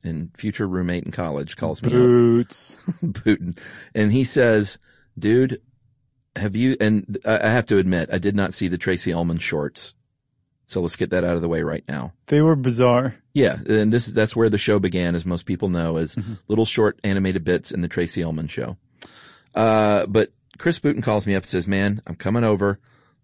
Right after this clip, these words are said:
Speaker 1: I'm meeting you in the basement. Open the back door. I have a V H S of this show called The Simpsons. You gotta see it." And he met me over there. It was winter. It was, uh, December. Well, it aired on, uh,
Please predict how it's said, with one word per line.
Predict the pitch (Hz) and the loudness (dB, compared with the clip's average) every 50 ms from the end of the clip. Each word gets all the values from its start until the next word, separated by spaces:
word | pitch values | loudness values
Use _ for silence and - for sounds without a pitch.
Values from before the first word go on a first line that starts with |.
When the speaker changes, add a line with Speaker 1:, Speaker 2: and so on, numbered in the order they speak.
| _ _ _ - | _ _ _ -10
Speaker 1:
I'm | - 82 87 | -6 -4 -4
meeting | 92 - - | -4 -2 0
you | 107 110 110 | 0 0 2
in | 113 | 2
the | 113 113 | 0 0
basement. | 110 95 90 87 - - 90 90 - - _ _ - | 0 0 0 0 -2 -4 -4 -6 -6 -8 _ _ -6
Open | 87 85 - 104 | -6 -4 -2 -2
the | 98 98 | -2 0
back | 101 104 107 101 - | 0 0 0 0 -2
door. | - 92 87 87 87 85 - _ _ _ _ _ _ _ - | -2 0 0 2 0 0 -4 _ _ _ _ _ _ _ -10
I | - | -6
have | 87 92 90 | -6 -4 -4
a | 90 82 - - | -4 -6 -8 -10
V | - - 104 104 110 | -6 -2 0 2 4
H | 117 113 110 - 110 | 2 2 0 2 2
S | 98 95 92 - 92 | 2 2 0 -2 -8
of | 87 85 | -6 -6
this | 95 85 | -6 -8
show | - - - 90 87 87 | -6 -4 -4 -4 -4 -4
called | - 90 87 87 | -4 -8 -6 -6
The | 90 | -8
Simpsons. | - - - 76 76 - - 76 73 73 - - _ _ _ _ _ _ _ _ | -10 -10 -10 -10 -10 -10 -10 -8 -8 -8 -10 -12 _ _ _ _ _ _ _ _
You | - 87 | -10 -8
gotta | - - 95 87 85 87 | -4 -2 -2 -2 -2 -4
see | - - 85 78 73 | -6 -6 -8 -6 -6
it." | - - - - _ _ _ _ _ _ _ _ _ _ _ - | -8 -10 -16 -20 _ _ _ _ _ _ _ _ _ _ _ -4
And | 110 107 101 98 95 92 90 85 | -2 0 2 2 0 0 -2 -4
he | 87 92 | -4 -4
met | 90 98 113 - 107 | -2 0 -2 0 0
me | 127 131 127 | 0 0 2
over | 127 127 123 | 2 2 2
there. | 127 127 131 131 131 131 131 _ _ - - _ _ _ - | 2 4 4 4 2 2 0 _ _ -20 -20 _ _ _ -6
It | - 92 82 | -4 -4 -2
was | 80 85 78 82 | -2 -4 -4 -2
winter. | 82 92 104 110 - 131 139 147 - - - - | -2 0 0 2 2 2 2 2 -2 -6 -10 -4
It | - 90 - | -4 -2 -2
was, | 80 85 80 - | -2 -4 -2 -2
uh, | 87 80 78 78 | 0 0 0 0
December. | 80 90 87 - - 117 113 113 110 113 113 110 107 _ _ _ _ _ _ _ _ _ _ _ _ _ _ - | -2 -4 -6 -2 0 2 2 4 4 4 4 4 2 _ _ _ _ _ _ _ _ _ _ _ _ _ _ -2
Well, | 113 113 110 107 107 | 2 4 4 6 4
it | - 107 95 - - | 4 4 2 2 2
aired | 110 120 131 135 127 107 95 | 2 4 6 6 6 4 4
on, | 95 95 90 90 87 87 | 4 2 2 0 0 0
uh, | 87 85 82 80 80 82 85 | 0 -2 -2 -2 -4 -6 -6